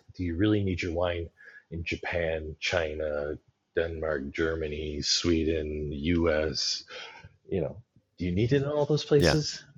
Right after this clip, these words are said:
Speaker 1: We have a lot of wine.
Speaker 2: Yeah.
Speaker 1: And in
Speaker 2: Yeah.
Speaker 1: truth, as much as people really hate to hear this,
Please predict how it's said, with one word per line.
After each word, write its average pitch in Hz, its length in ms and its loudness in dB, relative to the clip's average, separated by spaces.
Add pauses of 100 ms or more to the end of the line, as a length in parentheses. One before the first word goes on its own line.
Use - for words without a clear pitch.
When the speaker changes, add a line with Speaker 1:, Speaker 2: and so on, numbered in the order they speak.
(240)
Speaker 1:
We 92 120 -8
have 117 180 0
a 143 60 4
lot 110 180 4
of 90 60 4
wine. 90 360 0 (240)
Speaker 2:
Yeah. 76 80 -2
Speaker 1:
And 90 400 0 (420)
in 110 80 -2
Speaker 2:
Yeah. 101 40 0 (180)
Speaker 1:
truth, - 400 2 (220)
as - 140 -10
much 98 300 0
as 156 260 2
people 123 380 2
really 110 360 6
hate - 360 0
to - 120 -8
hear 107 240 4
this, - 400 -4